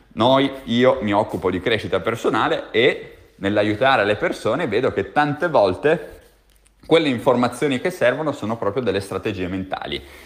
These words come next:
quelli che si chiamano modelli mentali, che sono, diciamo, la somma, l'insieme di tutti i nostri paradigmi inconsci, di tutte le nostre credenze che determinano le azioni che facciamo quotidianamente.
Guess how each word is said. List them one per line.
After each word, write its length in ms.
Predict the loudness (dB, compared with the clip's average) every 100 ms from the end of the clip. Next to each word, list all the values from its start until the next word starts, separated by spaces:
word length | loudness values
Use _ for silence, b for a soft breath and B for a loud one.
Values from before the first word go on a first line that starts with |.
| B
quelli 180 | -4 -2
che 120 | -2
si 120 | -4 0
chiamano 440 | 0 2 -2 -4
modelli 600 | -4 -2 0 0 0 -4
mentali, 640 | -4 -6 -4 -4 -4 -8 -12 B B -2
che 320 | 2 2 0
sono, 500 | 0 0 2 -2 -6 -12
diciamo, 340 | -8 -4 -2
la 140 | 0 -2
somma, 680 | -2 -2 -2 -2 -4 -6 -6
l'insieme 640 | -2 -2 0 0 0 -2 -6 B B
di 140 | -4
tutti 260 | -2 -2 0
i 20 |
nostri 380 | 0 0 -2 0
paradigmi 500 | 2 2 0 -2 -6
inconsci, 500 | -2 -2 -2 -4 -6
di 140 | -6
tutte 300 | -6 -4 -2
le 100 | 0
nostre 380 | -2 -4 -4 -2
credenze 880 | -2 0 -2 -2 -4 -4 -6 -20 -4
che 180 | 0 4
determinano 840 | 2 4 4 4 2 0 0 0
le 180 | 0 2
azioni 1000 | 2 0 -4 0 0 0 -2 -6 -12 -10
che 120 | -4
facciamo 760 | -2 -2 -2 -2 0 -4 -6 -8
quotidianamente. 1000 | -2 -2 0 -2 -2 -4 -8 -4 -4 -4